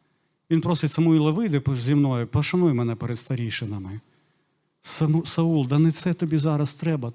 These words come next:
Ти втрачаєш найцінніше, найдорожче». От. Ні. Він зробив свій вибір, і він вибір отримав. Божий дух від нього, від Саула відійшов.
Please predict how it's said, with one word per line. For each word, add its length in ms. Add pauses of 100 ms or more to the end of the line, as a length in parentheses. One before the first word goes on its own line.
Ти 100
втрачаєш 640
найцінніше, 720
найдорожче». 800 (840)
От. 160 (600)
Ні. 280 (800)
Він 200
зробив 300
свій 180
вибір, 320
і 40
він 180
вибір 300
отримав. 480
Божий 340
дух 280
від 140
нього, 240
від 140
Саула 380
відійшов. 560